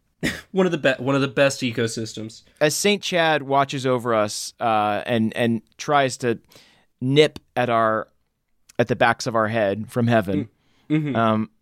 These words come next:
Speaker 2: it's time for us to decide what we must draw.
Speaker 1: Okay. Let's see. We've got our idea for, uh, a, a sequel to Arms, Noses, where you
Speaker 2: Mm-hmm.
Speaker 1: play as, it's a stealth,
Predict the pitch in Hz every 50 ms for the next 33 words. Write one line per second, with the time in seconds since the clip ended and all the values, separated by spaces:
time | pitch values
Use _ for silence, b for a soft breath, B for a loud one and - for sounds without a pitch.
0 | _ _ _ _ - - - 131 120 - - - 156 156 156 156 139 - 143 135
1 | 131 120 - - - 135 104 110 - - 117 110 107 95 107 87 98 101 90 85
2 | 82 - - 92 82 78 78 87 - _ _ _ _ _ _ _ _ _ _ _
3 | _ _ _ _ _ _ _ _ _ _ _ - - b b b b b b -
4 | 147 147 - 143 110 95 113 - _ _ _ _ _ _ _ _ _ _ _ _
5 | _ _ _ _ _ _ _ _ _ _ _ _ _ - - - - - 127 110
6 | 98 117 135 147 143 135 175 170 180 196 208 208 190 - - _ _ - - 139
7 | 147 147 147 147 143 131 151 160 160 165 165 160 156 - - - 156 147 143 139
8 | 135 131 131 131 135 139 139 - _ _ _ _ _ _ _ _ _ _ _ _
9 | _ _ _ - 120 120 117 117 117 117 117 - - _ _ _ _ _ - 123
10 | 127 127 123 123 - 127 127 123 120 117 120 - - - - - 165 160 - 175
11 | 165 160 190 151 143 131 127 123 123 127 135 147 147 - - - - - - -
12 | - 135 139 131 131 127 127 120 120 113 110 120 127 131 - - - - 113 120
13 | 117 117 113 117 156 147 139 143 135 127 123 123 123 123 120 - 120 117 117 117
14 | 117 113 113 113 113 113 113 104 127 120 123 113 - - - 156 147 143 143 147
15 | - - - - _